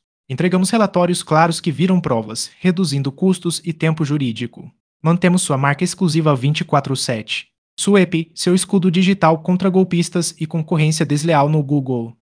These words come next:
As diretrizes do Google sobre proteção de marcas orientam nossas práticas. Principais conclusões: nós, da Suep, monitoramos sua marca em tempo real. Nossa tecnologia própria derruba anúncios indevidos na hora.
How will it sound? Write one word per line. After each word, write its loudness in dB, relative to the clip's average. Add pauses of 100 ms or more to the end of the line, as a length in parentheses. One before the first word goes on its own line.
(160)
As 0
diretrizes 0
do 0
Google 0
sobre -2
proteção 0
de 4
marcas 0
orientam 2
nossas 0
práticas. -2 (340)
Principais -2
conclusões: 0
nós, 0
da 0
Suep, -2
monitoramos 2
sua 0
marca 0
em 2
tempo 0
real. 0 (380)
Nossa 2
tecnologia 4
própria 2
derruba 4
anúncios 2
indevidos 2
na 0
hora. -4